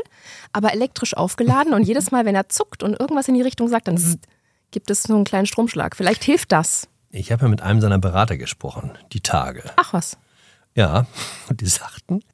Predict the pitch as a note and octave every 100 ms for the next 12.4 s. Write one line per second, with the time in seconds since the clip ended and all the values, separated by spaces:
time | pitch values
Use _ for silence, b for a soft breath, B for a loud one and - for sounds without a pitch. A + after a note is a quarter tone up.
0 | - G#2 A2+ D3 B2+ C#3+ C#3 C3 A#2+ -
1 | A#2+ - G2+ F2 - A#2+ G2+ D#3 D#3 E3+
2 | G#3 C3 A#2 A2+ G#2 B2 C#3+ D3+ C3 G2+
3 | G#2 - - A#2 G2+ - B2+ - D#3 D#3+
4 | - B B A#2 A2+ A2 G#2+ A2 G2+ G2
5 | E2+ D#2 - - - - - - _ _
6 | _ _ _ _ - G2 A2 G2+ A#2+ -
7 | - - A2+ - C3+ E3 C3+ G#2+ - A2+
8 | - B - A#2 - D#3+ - B2+ B2+ A2+
9 | A2 - - C3 - - - - _ -
10 | G3 E3+ F#3+ - _ B B C3+ - G2+
11 | D#2 C#2+ C#2+ E2 G#2+ G2+ A#2+ - C#2+ -
12 | - - - F#2